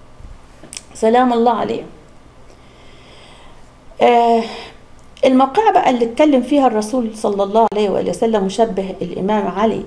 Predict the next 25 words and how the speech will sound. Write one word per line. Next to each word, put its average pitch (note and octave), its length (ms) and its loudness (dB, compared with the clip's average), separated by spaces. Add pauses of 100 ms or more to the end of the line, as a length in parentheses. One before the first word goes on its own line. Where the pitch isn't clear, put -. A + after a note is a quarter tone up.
بعيسى A#3 640 -2 (280)
عليه F#3 180 -6
السلام G3 520 -6 (560)
هي C4+ 140 4
موقعة G#3 340 -2
ذات G3 280 -8
السلاسل. - 540 -14 (100)
إيه F#4 60 2
الموقعة E3+ 560 -4
دي؟ - 60 -20 (440)
خد B3+ 120 -2
بالك E4 320 2
من A#3 260 0 (100)
ال-، F#3+ 300 -8
ال-، F3 500 -6 (680)
الحتة B3+ 440 -2
دي، A#3+ 240 0
لأن G3+ 380 -2
دي C4 120 -2
كان A#3+ 180 -2
ربنا G3+ 360 0
عايز G3+ 360 -2
يبين F#3+ 420 0
قدام G#3+ 360 0
عينيهم B3 540 0